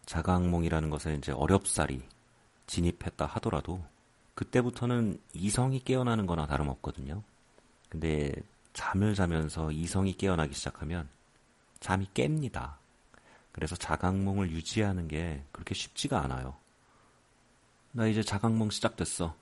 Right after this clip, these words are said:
하늘을 날 거야." 막 이러다 보면 어느 순간 희미하게 막 눈앞에 침실 같은 게 보이기 시작하면서 이렇게 잠에서 깹니다.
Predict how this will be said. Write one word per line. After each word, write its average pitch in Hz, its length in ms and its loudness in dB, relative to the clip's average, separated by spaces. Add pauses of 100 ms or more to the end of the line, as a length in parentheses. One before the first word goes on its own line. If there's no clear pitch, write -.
(240)
하늘을 127 380 2
날 80 240 4
거야." 87 340 -2 (160)
막 87 220 -8
이러다 95 280 0
보면 85 400 -2 (540)
어느 107 180 -2
순간 117 320 -2
희미하게 127 580 -4
막 104 200 -4
눈앞에 107 340 0
침실 160 540 -2
같은 107 260 0
게 104 60 4
보이기 98 380 0
시작하면서 - 580 -4
이렇게 85 140 -8
잠에서 85 340 0
깹니다. 117 720 -4